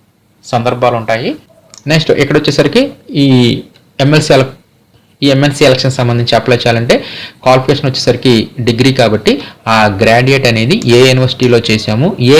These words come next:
ఇయర్‌లో చేసాము అనేది ఇక్కడ మనం రాయాలి. ఇక్కడ డేట్ అయినా వేయవచ్చు. ఇక్కడ ఈ ఇందాక చెప్పినట్లుగానే ఈ డిగ్రీ అనేది పూర్తయ్యి మూడు సంవత్సరాలు అయి ఉండాలి. అంటే రెండు వేల ఇరవై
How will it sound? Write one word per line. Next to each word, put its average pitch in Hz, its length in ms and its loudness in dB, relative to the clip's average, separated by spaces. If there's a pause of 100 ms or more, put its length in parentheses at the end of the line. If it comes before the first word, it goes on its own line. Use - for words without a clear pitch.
(140)
ఇయర్‌లో 143 400 4
చేసాము 117 340 -2
అనేది 123 220 0 (460)
ఇక్కడ 127 200 -2
మనం 117 140 0 (100)
రాయాలి. 123 280 2 (180)
ఇక్కడ 131 140 0 (260)
డేట్ 131 260 2
అయినా 131 180 2 (140)
వేయవచ్చు. 123 400 4 (480)
ఇక్కడ 156 180 0 (380)
ఈ 143 40 4 (120)
ఇందాక 151 260 2 (100)
చెప్పినట్లుగానే 135 600 0 (340)
ఈ - 20 2 (240)
డిగ్రీ 143 240 2 (120)
అనేది 131 260 2 (480)
పూర్తయ్యి 165 480 2 (180)
మూడు 147 220 2
సంవత్సరాలు 151 460 0 (120)
అయి 131 120 2 (100)
ఉండాలి. 107 320 0
అంటే 208 160 -2 (720)
రెండు 135 260 2
వేల 160 200 4 (260)
ఇరవై 131 240 2